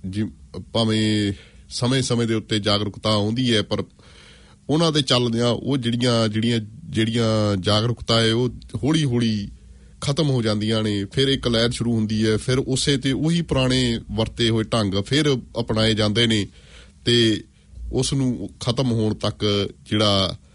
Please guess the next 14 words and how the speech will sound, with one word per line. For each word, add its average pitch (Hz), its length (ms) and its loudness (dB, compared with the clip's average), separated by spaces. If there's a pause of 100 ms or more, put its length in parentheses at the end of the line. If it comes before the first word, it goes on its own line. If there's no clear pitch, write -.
(340)
ਇੰਤਜ਼ਾਰ 120 460 2
ਕੀਤਾ 110 320 -2
ਜਾਂਦਾ 101 320 2
ਏ। 92 200 0 (560)
ਤੇ 127 80 0
ਇਹ 156 220 4
ਵਰਤਾਰਾ 120 680 2 (1300)
ਇਸ 131 300 0
ਤਰੀਕੇ 127 400 -2
ਦੇ 123 100 2
ਨਾਲ 113 300 2
ਵੀ 110 400 0 (1700)
ਸਾਡੇ 117 280 -2
ਉੱਤੇ 107 640 0